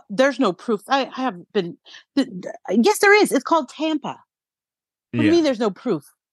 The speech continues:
Speaker 1: We
Speaker 2: Oh,
Speaker 1: all
Speaker 2: look
Speaker 1: know. You disappeared. We didn't know who you were, where you were.
Speaker 2: Literally,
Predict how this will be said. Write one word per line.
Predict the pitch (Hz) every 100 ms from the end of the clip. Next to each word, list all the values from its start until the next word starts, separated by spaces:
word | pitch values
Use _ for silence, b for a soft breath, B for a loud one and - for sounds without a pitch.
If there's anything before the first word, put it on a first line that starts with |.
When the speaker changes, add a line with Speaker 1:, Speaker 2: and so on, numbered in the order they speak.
| _ -
Speaker 1:
We | 277
Speaker 2:
Oh, |
Speaker 1:
all | 311 294
Speaker 2:
look | 285
Speaker 1:
know. | 208 180
You | 214 285
disappeared. | 247 262 285 285
We | 294
didn't | 277
know | 294
who | 311
you | 302
were, | 294 277
where | 269 330
you | 311
were. | 202 147 - _ _ _ _ _ _ _ _ -
Speaker 2:
Literally, | 190 339 349 196 160